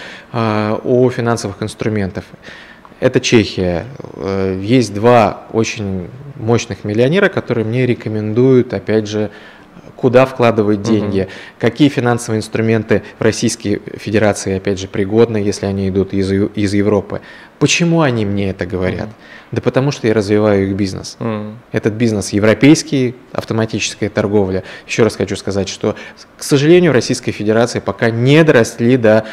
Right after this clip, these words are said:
Speaker 1: полностью автоматической торговли. Это все идет из Европы. И мы сделали первый шаг в Европу. Нужно было просто найти, а, лю-, ну, языковой барьер, во-первых. Ну, слава богу, что чехи — это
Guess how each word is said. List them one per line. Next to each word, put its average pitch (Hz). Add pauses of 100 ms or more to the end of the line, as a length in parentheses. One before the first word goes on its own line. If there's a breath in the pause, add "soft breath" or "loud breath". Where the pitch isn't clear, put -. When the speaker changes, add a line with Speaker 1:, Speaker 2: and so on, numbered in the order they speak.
(160 loud breath)
Speaker 1:
полностью 120
автоматической 92
торговли. 92 (200 loud breath)
Это 120
все 151
идет 120
из 104
Европы. 101 (220 loud breath)
И 120
мы 135
сделали 151
первый 120
шаг 110
в 107
Европу. 104 (260 loud breath)
Нужно 120
было 120
просто 113
найти, 107 (280 loud breath)
а, 101
лю-, 104
ну, 131
языковой 117
барьер, 113
во-первых. 127
Ну, 120
слава 131
богу, 120
что 107 (260 loud breath)
чехи — 143
это 107